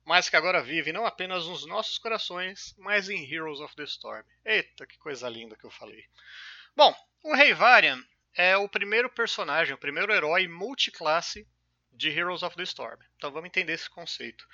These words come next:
Heroes of the Storm possui quatro funções, apesar de serem cinco jogadores, e quatorze mapas até o momento, que torna o jogo bem interessante.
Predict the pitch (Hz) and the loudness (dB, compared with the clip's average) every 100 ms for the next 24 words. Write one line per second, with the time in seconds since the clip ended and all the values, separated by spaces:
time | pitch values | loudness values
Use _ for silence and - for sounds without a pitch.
0 | - - - _ 262 320 320 - - 226 | -20 -20 -20 _ 0 2 0 0 0 2
1 | 226 202 - 180 - 208 - 233 262 254 | 2 0 -6 -6 -4 -6 4 4 4 -4
2 | - 262 - 147 117 - - - - 123 | -10 -8 -8 -6 -8 -10 -16 -12 -12 -10
3 | 117 135 - 170 160 156 - 180 202 190 | -4 -4 -4 -8 -8 -8 -8 -8 -10 -8
4 | 190 208 165 120 107 - - - _ 185 | -6 -6 -8 -12 -14 -18 -20 -20 _ -4
5 | 180 247 - 240 247 247 220 220 180 147 | 4 2 4 2 2 2 2 2 0 -8
6 | - 151 156 131 117 - - 160 160 180 | -8 -8 -6 -8 -12 -12 -8 -6 -8 -10
7 | 156 165 180 208 - 135 120 - | -10 -10 -8 -10 -10 -16 -16 -18